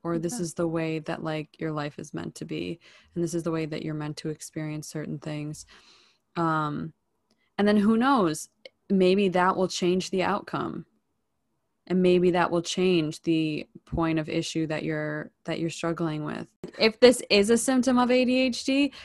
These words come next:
Speaker 1: and, like, this is something that, like, you're finding that once you find that community, like, other people are struggling with that as well, it's the same exact thing. It's, like,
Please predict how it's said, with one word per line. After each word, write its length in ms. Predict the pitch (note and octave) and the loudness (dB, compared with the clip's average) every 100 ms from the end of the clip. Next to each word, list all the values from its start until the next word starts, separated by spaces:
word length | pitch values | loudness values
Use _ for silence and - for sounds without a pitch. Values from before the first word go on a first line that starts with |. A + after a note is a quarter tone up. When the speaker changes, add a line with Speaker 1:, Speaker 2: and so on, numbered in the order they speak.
| - | -6
Speaker 1:
and, 100 | - | 4
like, 140 | G#3 G3 | 4 4
this 180 | G3 G#3+ | 2 0
is 140 | G3 | 0
something 320 | G#3 G3+ G#3 | 0 0 0
that, 160 | G3 F#3+ | 0 0
like, 180 | F#3+ F3+ | -2 0
you're 140 | F#3 | -2
finding 520 | - F3+ F3 F3+ G3+ | 0 2 2 2 2
that 180 | F#3+ - | 0 0
once 320 | F3 F3 F3 | 0 0 0
you 100 | F3+ | -2
find 260 | - E3+ E3+ | 0 0 0
that 140 | E3 | -2
community, 560 | - E3+ E3 F3 A3 A#3+ | -4 -2 0 2 2 2
like, 300 | E3+ E3+ - - | 2 -2 -6 -2
other 240 | F3 F3+ | 2 2
people 300 | F3+ F#3 F3+ | 0 -4 -2
are 80 | F3 | -2
struggling 400 | - F3 E3+ E3+ | -2 -2 0 0
with 100 | E3+ | -2
that 140 | E3+ E3+ | -2 -2
as 160 | E3+ | -2
well, 300 | D#3+ E3+ G#3 - - - - | 0 0 -2 -6 -20 -10 -4
it's 140 | G3+ | -2
the 80 | G3+ | -2
same 300 | - G#3+ G#3 | 0 0 2
exact 360 | F#3 F#3 F3 - | 2 0 0 0
thing. 300 | F#3 D3+ C#3 | 0 0 -4
It's, 160 | - | -2
like, 220 | F3 E3+ | -4 -4